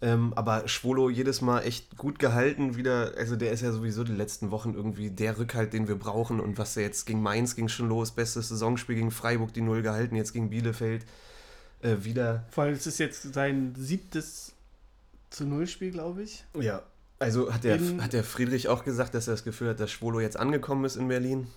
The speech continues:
Speaker 2: Aber er hat ja auch, also quasi viel weniger Spiele als jetzt alle anderen Torhüter, dass wir, also prozentual gesehen
Speaker 1: Ja.
Speaker 2: hat er eigentlich eine richtig gute Quote dafür, dass
Speaker 1: Ja.
Speaker 2: er jetzt so schlecht weggekommen ist vorher, weil er halt eben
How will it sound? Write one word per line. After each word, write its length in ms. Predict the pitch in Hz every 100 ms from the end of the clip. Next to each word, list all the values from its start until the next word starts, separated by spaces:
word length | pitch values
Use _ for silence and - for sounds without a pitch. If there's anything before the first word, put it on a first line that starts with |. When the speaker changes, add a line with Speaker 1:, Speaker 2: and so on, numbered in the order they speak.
| - -
Speaker 2:
Aber 160 | 147
er 60 | 147
hat 120 | 165
ja 140 | 180 -
auch, 340 | 156 113 -
also 280 | - 151 143
quasi 720 | - 147 139 147 147 139 - - -
viel 280 | - 165 156
weniger 340 | 170 170 151
Spiele 380 | - - 165 156
als 240 | 131 139
jetzt 480 | 143 139 - - - - - - -
alle 200 | 147 151
anderen 380 | 143 151 135 135
Torhüter, 360 | 135 135 135
dass 280 | 139 135 -
wir, 120 | 147
also 120 | 139
prozentual 680 | 135 160 - 143 139 151 180
gesehen 300 | 160 139 147
Speaker 1:
Ja. 60 | -
Speaker 2:
hat 60 |
er 60 | 143
eigentlich 200 | 143 143
eine 60 | 143
richtig 240 | 151 -
gute 180 | 160 151
Quote 460 | - 156 156 151 127
dafür, 280 | 135 131
dass 140 | 135 123
Speaker 1:
Ja. 140 | 95 90 - - -
Speaker 2:
er 120 | 139
jetzt 220 | 135 135 -
so 320 | 139 135 - 135
schlecht 340 | - 139 -
weggekommen 460 | 147 151 - 131 131
ist 120 | -
vorher, 440 | 143 135 135 147 151
weil 140 | 135
er 140 | 131
halt 140 | 127 131 - - -
eben 380 | 147 139 135